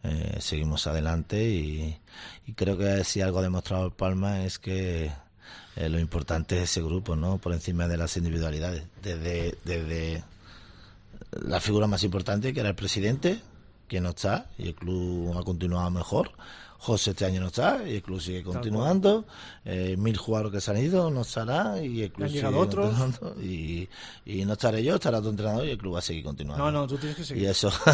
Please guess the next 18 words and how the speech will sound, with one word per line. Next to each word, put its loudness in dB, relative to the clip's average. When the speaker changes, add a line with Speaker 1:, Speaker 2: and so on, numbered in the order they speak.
Speaker 2:
No, 2
no, 8
no 6
Speaker 1:
<laughs> -
y 8
Speaker 2:
te, 8
Speaker 1:
eso 8
Speaker 2:
no 8
te 6
bajes 6
del 8
barco 8
ahora. 8
Speaker 1:
<laughs> -14
y 4
eso 6
es 4
el, 0